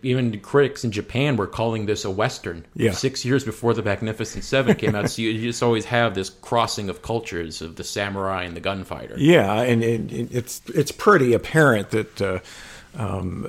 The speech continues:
Speaker 2: the attraction in both films, uh, comes from the fact that there were,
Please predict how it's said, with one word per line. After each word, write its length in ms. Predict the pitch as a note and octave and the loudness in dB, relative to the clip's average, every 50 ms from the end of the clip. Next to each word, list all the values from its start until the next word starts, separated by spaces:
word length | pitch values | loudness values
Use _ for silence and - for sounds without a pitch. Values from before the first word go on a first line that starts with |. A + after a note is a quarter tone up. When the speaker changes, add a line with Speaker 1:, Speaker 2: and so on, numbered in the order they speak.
| - | -8
Speaker 2:
the 220 | - - - A#2 A2 | -8 -2 0 0 0
attraction 540 | F#2+ - - C3+ A#2+ A2+ A2+ - - A2+ G2+ | 0 4 6 6 6 6 6 4 2 0 0
in 100 | G2 G2 | 0 0
both 280 | F2 A2 G2+ G#2 F#2+ - | 2 2 2 2 0 -2
films, 560 | - - A2 F#2+ F#2 G2 G2 G2 G2 - - - | -4 -2 0 0 2 0 0 0 -2 -4 -4 -6
uh, 200 | - G#2+ F#2+ F2+ - - - - - - - - | -6 -6 -6 -6 -8 -10 -16 -20 -20 -14 -10 0
comes 340 | - D3 C#3+ D#3 E3 C3 - | 4 6 6 6 6 2 0
from 300 | - - G#2+ F#2+ F#2+ G2+ | 0 -2 -2 0 0 -2
the 60 | G2+ | -4
fact 380 | F#2+ - - G#2 G2 F#2+ F#2+ - | -4 -2 -2 0 0 -2 -2 -4
that 160 | A2 F#2+ - | -6 -4 -2
there 80 | - F#2+ | -2 -2
were, 140 | F#2+ F#2 | -2 -4